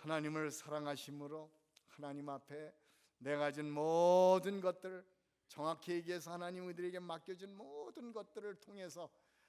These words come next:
하나님 앞에 영광을 돌려드리는 귀한 은혜가 여러분들 가운데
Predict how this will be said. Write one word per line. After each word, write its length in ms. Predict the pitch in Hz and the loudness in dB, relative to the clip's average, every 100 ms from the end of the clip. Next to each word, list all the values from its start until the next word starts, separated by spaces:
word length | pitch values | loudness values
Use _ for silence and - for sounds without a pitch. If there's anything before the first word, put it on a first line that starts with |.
| _ _ | _ _
하나님 500 | - 160 151 151 143 | -14 -6 -4 -2 -2
앞에 280 | 135 143 135 | -4 -4 -4
영광을 560 | 123 135 123 127 139 | -4 -4 -4 -4 -4
돌려드리는 760 | 123 120 123 120 120 127 147 - _ _ _ _ | -6 -8 -8 -10 -10 -8 -8 -10 _ _ _ _
귀한 360 | - 143 131 127 | -12 -4 -2 -2
은혜가 440 | 123 123 139 127 - _ - | -2 0 0 -2 -8 _ -10
여러분들 500 | 131 127 120 117 117 | -6 -6 -6 -6 -8
가운데 560 | 117 110 110 120 131 | -8 -8 -8 -10 -12